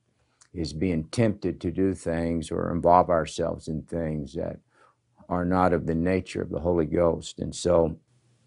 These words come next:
a, uh, seminary professor defined temptation like this: "Temptation is the work of the devil to drag you to hell." Uh,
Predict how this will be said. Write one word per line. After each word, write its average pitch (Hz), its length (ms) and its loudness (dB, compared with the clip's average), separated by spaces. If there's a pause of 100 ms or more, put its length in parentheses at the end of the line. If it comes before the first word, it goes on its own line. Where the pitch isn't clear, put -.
(640)
a, 98 340 8
uh, 95 260 8
seminary 131 560 6
professor 95 840 2 (560)
defined 117 500 4
temptation 101 680 4
like 90 260 -2
this: 87 380 0 (1300)
"Temptation 139 1000 8
is 95 240 0
the 95 120 0
work 113 580 6 (260)
of - 180 -6
the 87 100 -2
devil 80 600 2 (380)
to 87 100 -10
drag 85 380 0
you 87 140 0
to 73 140 -4
hell." 80 380 -2 (1500)
Uh, 50 400 0